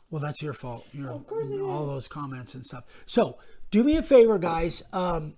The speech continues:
Speaker 1: when you see this on YouTube and all of our YouTube videos, please comment. And you guys have been really stepping it up and giving us a lot of comments on YouTube. And, uh, we're, you know, that I, I just think we're getting more exposure that way. So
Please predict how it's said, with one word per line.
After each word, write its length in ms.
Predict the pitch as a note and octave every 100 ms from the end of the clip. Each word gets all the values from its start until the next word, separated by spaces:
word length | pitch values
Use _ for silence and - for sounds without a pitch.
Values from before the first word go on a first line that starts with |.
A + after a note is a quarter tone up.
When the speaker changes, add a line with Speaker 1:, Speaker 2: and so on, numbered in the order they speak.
| -
Speaker 1:
when 220 | F#3 F#3
you 140 | G#3+ A3+
see 260 | - C#4 A#3+
this 200 | A3+ B3
on 160 | A3+
YouTube 560 | G#3+ A3+ - A#3+ A#3+ F#3+ - -
and 140 | F3 F3
all 240 | E3+ G#3+
of 80 | A3
our 120 | G#3
YouTube 460 | G#3 A3 A3 A#3 G3+
videos, 500 | F3 G#3 G#3 G#3 -
please 460 | - A3+ A#3 A3+ - - - - -
comment. 520 | - G#3+ A3 A3+ A3
And 220 | F3+ F3+
you 80 | G3
guys 380 | G#3 G3 F#3+ C#3+
have 160 | E3 C#3
been 400 | E3 D3 D3+ D#3
really 400 | G3 F#3+ F3+ D#3
stepping 460 | - - E3+ E3+ D#3
it 120 | D#3
up 200 | D3+ - - -
and 320 | F3 D#3 D3+ E3+
giving 280 | F#3 F3 E3
us 160 | D3
a 60 | E3+
lot 220 | D#3+ D#3+
of 60 | D3
comments 440 | F3 D#3+ D#3 C3
on 140 | D#3 C#3+
YouTube. 520 | D3+ - E3+ D3+ C#3 - - -
And, 420 | F#3 D3+ D3 C#3
uh, 280 | C#3+ C#3+ C#3
we're, 320 | D3+ F3 D3+ B2 - D#3+ D3+
you 160 | E3 E3
know, 160 | D#3
that 300 | C#3+ E3+ - -
I, 200 | E3+ E3+
I 120 | E3+
just 280 | C#3 F3 -
think 220 | G3 E3
we're 100 | E3+
getting 380 | D#3 F3+ - E3
more 300 | D3+ F3+ F3
exposure 580 | D#3+ - F#3+ F#3+ E3 F#3
that 220 | F3 E3+ E3
way. 280 | E3+ E3
So 320 | D#3 F3+ D3